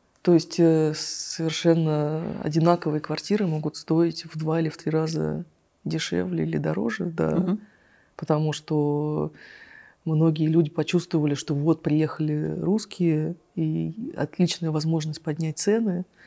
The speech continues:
Speaker 2: Мгм.
Speaker 1: и кто-то слышал, что кто-то действительно по этим ценам что-то у кого-то купил.
Speaker 2: Мгм.
Speaker 1: То есть здесь такие есть вера в богатого, глупого иностранца у местных жителей.
Speaker 2: <laughs>
Speaker 1: Вот.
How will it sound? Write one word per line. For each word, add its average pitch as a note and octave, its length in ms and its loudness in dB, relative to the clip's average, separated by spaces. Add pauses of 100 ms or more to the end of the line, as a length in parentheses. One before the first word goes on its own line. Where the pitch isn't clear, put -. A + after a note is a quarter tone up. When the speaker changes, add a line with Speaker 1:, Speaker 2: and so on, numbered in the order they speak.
(140)
Speaker 2:
Мгм. F3 140 -4
Speaker 1:
и E3+ 40 -2
кто-то F#3 240 4
слышал, G3+ 400 0
что - 160 -8
кто-то F#3 260 2
действительно D#3+ 400 -2
по - 100 -2
этим D#3 240 0
ценам F#3 280 0
что-то E3 300 -2
у - 20 0
кого-то D#3 340 -4
купил. D#3+ 520 -4
Speaker 2:
Мгм. E3 340 6
Speaker 1:
То - 240 -20
есть B2+ 120 -8
здесь - 140 -8
такие D#3+ 340 -6
есть D#3+ 280 -4
вера F3+ 580 4
в D3 80 -6
богатого, D#3 580 0
глупого D#3 640 0 (100)
иностранца D#3 640 0
у - 60 0
местных C#3+ 340 4
жителей. - 520 4
Speaker 2:
<laughs> F#4+ 60 -6 (580)
Speaker 1:
Вот. D#3+ 300 -4